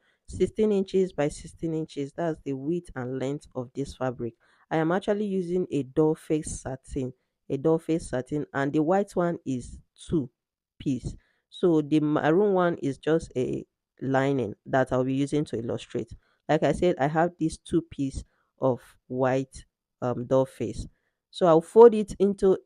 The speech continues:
um, i-, into four, like we normally do for our circle. I'll fold it into four. I'll fold the lining as well. The pointy edges, um, the place that does not have opening, I'll match the two sides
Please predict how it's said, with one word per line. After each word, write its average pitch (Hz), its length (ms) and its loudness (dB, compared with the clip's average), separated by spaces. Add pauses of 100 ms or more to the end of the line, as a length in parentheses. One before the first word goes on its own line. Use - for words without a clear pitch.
(240)
um, 131 300 0
i-, 143 220 0
into 185 320 4
four, 151 460 0 (120)
like 135 260 2 (140)
we 143 120 0
normally 180 400 2
do 160 300 2
for - 320 -4
our 120 280 -4
circle. - 640 -2 (560)
I'll 127 100 -4
fold 175 300 2
it 160 100 -2
into 156 320 -2
four. 147 400 -4 (400)
I'll 135 80 2
fold 175 280 2
the 156 80 0
lining 160 400 2
as 127 260 -6
well. 151 300 2 (500)
The 156 140 4
pointy 214 600 0
edges, 147 520 0 (340)
um, 143 280 2
the 156 160 4
place 202 340 0
that 139 180 2
does 139 180 0
not 160 200 -2
have 151 260 -2
opening, 156 420 0
I'll 135 200 0
match 156 440 -4
the 151 100 -14
two - 280 -8
sides - 540 -6